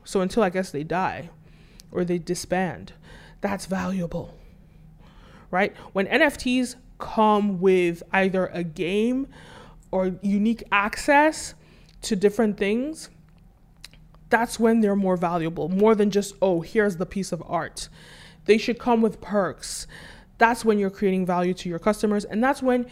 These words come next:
and that's when your customers have an ability to resell that N F T 'cause it's now valuable in the marketplace because it's offering some exclusive perks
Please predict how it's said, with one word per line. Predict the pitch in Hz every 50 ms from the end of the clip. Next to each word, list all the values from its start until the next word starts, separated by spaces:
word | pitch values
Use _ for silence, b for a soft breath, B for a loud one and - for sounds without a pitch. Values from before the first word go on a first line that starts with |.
| B B B B B B B
and | - 233 247
that's | 262 294 285 -
when | 240 240 233 240 233 233 233 - -
your | 196 214 214
customers | 214 254 247 247 - 247 233 233 226
have | 196 214 214 214
an | 214
ability | 208 190 214 247 277 262 220 208 196 190
to | - 233 220 196 170
resell | 170 202 247 294 - - - 202 175 139 143 165 196 - B B B B B B -
that | 185 196 180
N | 139 196 202 202
F | 196 196 -
T | - 320 330 175 123 - - - - - - -
'cause | - 247 220 -
it's | - 208 - -
now | - - 220 214
valuable | 185 156 151 185 175 208 233 226 196 180 180 175 175 -
in | - 175 175 185
the | 185
marketplace | 185 214 240 240 - - - - 143 160 -
because | - 185 - 196 175 185
it's | 170 - -
offering | 180 190 - 214 196 190 185 185
some | - 180 180
exclusive | 175 170 - - - - 233 269 285 269 - 226 - - -
perks | - 294 277 220 196 196 - - -